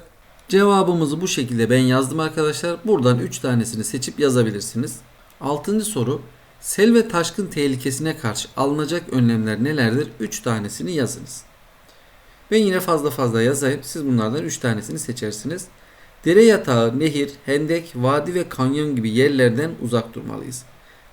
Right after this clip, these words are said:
Her an tahliye olabilecek şekilde hazırlıklı olmalıyız. Afet ve acil durum çantamızı yanımıza almalıyız. Şebeke suyunun kirlenme ihtimaline karşı evde temiz su bulundurmalıyız.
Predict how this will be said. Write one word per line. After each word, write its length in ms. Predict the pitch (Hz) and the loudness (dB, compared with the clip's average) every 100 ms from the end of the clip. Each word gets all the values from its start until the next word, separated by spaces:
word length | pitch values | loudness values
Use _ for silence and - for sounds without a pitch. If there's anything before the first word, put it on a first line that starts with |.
| - | -2
Her 300 | 214 247 - | 4 4 4
an 220 | 147 160 - | 0 -2 -4
tahliye 460 | 143 135 143 165 | -4 -4 0 0
olabilecek 640 | - 135 131 131 135 151 131 | 2 2 2 0 -2 -2 -4
şekilde 400 | 120 120 117 156 | -6 -4 -4 -4
hazırlıklı 600 | 127 107 113 107 - 113 | -4 -2 -2 -6 -2 -2
olmalıyız. 520 | 110 104 104 110 - - _ - - - | 0 -4 -8 -12 -18 -20 _ -20 -20 -8
Afet 460 | 135 143 202 214 - | -2 -2 0 -2 -2
ve 60 | |
acil 460 | - 127 127 135 147 | -2 0 0 -2 -2
durum 220 | 131 107 | 0 -2
çantamızı 640 | - 123 120 120 113 143 | -2 0 0 0 -4 -4
yanımıza 500 | 156 117 113 107 107 | -2 0 0 -2 -4
almalıyız. 580 | - - 113 113 - - _ _ _ _ | -8 -10 -12 -12 -14 -18 _ _ _ _
Şebeke 460 | - 151 170 214 233 | -8 -2 2 2 2
suyunun 380 | - 156 131 113 | 0 0 2 0
kirlenme 540 | 117 123 123 143 185 | 0 0 2 2 0
ihtimaline 580 | 160 123 127 117 107 107 | -4 -4 -2 0 0 -6
karşı 460 | - 104 101 175 185 - - _ 180 | -6 -6 -6 -8 -10 -14 -20 _ 0
evde 340 | 185 131 180 | 0 0 -4
temiz 260 | 147 151 151 | -4 -4 -4
su 220 | - 120 | -4 -4
bulundurmalıyız. 800 | 110 107 104 104 101 101 98 | -2 -4 -6 -6 -8 -10 -12